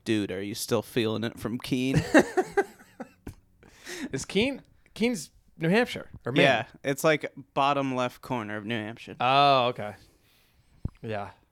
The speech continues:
Speaker 1: Southwest. Sorry.
Speaker 2: The southwest corner. I forgot to mention that Dan is from Upton, Massachusetts. So he is. That's, that's, that's like a, is that a, that's not a suburb,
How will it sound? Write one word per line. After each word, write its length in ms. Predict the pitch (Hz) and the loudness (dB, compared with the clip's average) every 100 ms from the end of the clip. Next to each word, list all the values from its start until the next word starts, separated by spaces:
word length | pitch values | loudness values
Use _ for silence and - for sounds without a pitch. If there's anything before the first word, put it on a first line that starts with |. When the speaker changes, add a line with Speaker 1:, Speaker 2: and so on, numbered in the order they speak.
| _ _ _ - | _ _ _ -10
Speaker 1:
Southwest. 960 | - 139 123 120 117 92 - - - | 2 4 4 2 -4 -6 -8 -14 -14
Sorry. 480 | - - 110 - - _ _ _ - | -10 -4 -4 -4 -12 _ _ _ -14
Speaker 2:
The 60 | |
southwest 760 | - 135 120 - 123 113 - - | -6 -2 -2 0 -2 -2 -10 -14
corner. 360 | - 117 104 95 | -8 -6 -6 -2
I 100 | 127 | 0
forgot 320 | 147 180 233 240 | 0 4 4 4
to 80 | |
mention 340 | 160 165 - 123 | 4 4 2 -6
that 140 | 117 | -2
Dan 280 | 143 165 185 | 2 4 2
is 80 | 143 | 0
from 180 | 120 120 | -4 0
Upton, 340 | 135 - 123 113 | 0 0 -4 -6
Massachusetts. 840 | 104 - - 101 95 90 - - _ _ _ | -6 -8 -10 -12 -12 -14 -18 -20 _ _ _
So 220 | - 139 127 | -4 2 2
he 340 | 131 147 147 | 2 2 4
is. 400 | 131 110 - - _ _ _ _ _ _ _ | 2 0 -8 -12 _ _ _ _ _ _ _
That's, 200 | 120 - | -14 -12
that's, 240 | - 170 - | -10 -8 -6
that's 220 | 240 247 | -8 -4
like 140 | 214 | -2
a, 100 | 139 | -4
is 120 | 131 | -4
that 120 | 180 180 | -4 -4
a, 80 | - | -8
that's 160 | 185 214 | -6 -2
not 120 | 156 | -2
a 40 | |
suburb, 540 | - 127 107 87 - | -2 -2 -2 -6 -16